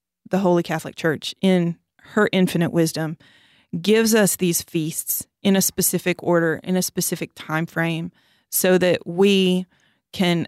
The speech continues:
understand better, uh, what God has planned for us. He plans birth and baptism to be tied together very closely because baptism is our second birth.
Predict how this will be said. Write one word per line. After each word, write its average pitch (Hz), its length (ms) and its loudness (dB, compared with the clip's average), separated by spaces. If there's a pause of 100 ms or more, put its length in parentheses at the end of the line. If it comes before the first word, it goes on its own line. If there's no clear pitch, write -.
understand 165 880 -2
better, 175 400 0 (720)
uh, 165 340 0 (180)
what 185 340 2
God 160 300 2
has 156 240 -10
planned 156 320 -6
for - 160 -16
us. - 340 -16 (520)
He 226 200 2
plans 185 880 2 (340)
birth 170 600 0 (420)
and 160 480 -2 (100)
baptism 170 920 -4 (100)
to - 120 -4
be 185 140 -2
tied 156 480 -8
together 151 640 -8 (240)
very 170 280 0
closely 160 480 -2
because 170 360 -2
baptism 170 640 -2
is 165 140 -4
our 156 100 -8
second - 460 -12
birth. 139 220 -14